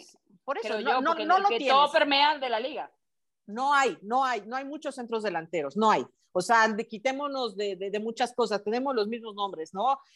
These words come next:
Speaker 1: Eh, Henry Martin, tenemos a, a Chaquito Jiménez, que por cierto es el único,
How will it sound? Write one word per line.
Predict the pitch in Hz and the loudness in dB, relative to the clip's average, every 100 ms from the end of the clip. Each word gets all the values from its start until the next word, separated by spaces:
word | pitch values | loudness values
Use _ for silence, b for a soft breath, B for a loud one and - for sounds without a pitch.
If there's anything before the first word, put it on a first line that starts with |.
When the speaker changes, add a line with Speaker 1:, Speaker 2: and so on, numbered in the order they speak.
| b | b
Speaker 1:
Eh, | 190 196 | -2 0
Henry | 233 226 208 | 0 2 2
Martin, | 226 247 - 226 226 202 | 2 0 -2 -4 -4 -4
tenemos | 202 202 196 180 | -4 -2 -4 0
a, | 180 165 160 180 170 | 2 2 0 -2 -2
a | 165 | -4
Chaquito | - - 247 254 | -6 -10 -6 -6
Jiménez, | 233 220 247 226 | -4 -4 -4 -4
que | - | -6
por | 196 196 | -10 -8
cierto | - 233 - | -4 -4 -2
es | 214 | -6
el | 226 | -6
único, | 226 233 202 190 | -6 -4 0 0